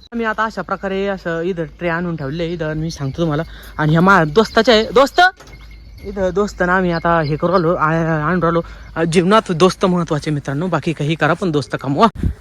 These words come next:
दोस्त कमवल्याशिवाय काही नाही. मी माझ्या दोस्ताचे उतरवतो आणि दोस्त हा उतरले येणार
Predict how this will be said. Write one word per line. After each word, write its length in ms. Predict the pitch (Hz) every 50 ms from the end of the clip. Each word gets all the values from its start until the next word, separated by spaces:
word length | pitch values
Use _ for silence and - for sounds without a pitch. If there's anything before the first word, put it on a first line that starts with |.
| - - -
दोस्त 220 | 185 170 - - 190 -
कमवल्याशिवाय 440 | 165 165 170 165 151 - 170 156
काही 160 | 151 165 165 180
नाही. 140 | 285 269 - - - - - - - - -
मी 120 | 180 190 202
माझ्या 280 | 190 190 185 175 185
दोस्ताचे 400 | 170 190 185 - - 208 - 202
उतरवतो 340 | 202 185 - 196 190 180 247
आणि 100 | 269 220
दोस्त 260 | 175 190 170 - -
हा 180 | 190 170 165 175
उतरले 320 | 156 165 - 165 156 160
येणार 200 | 151 156 185 226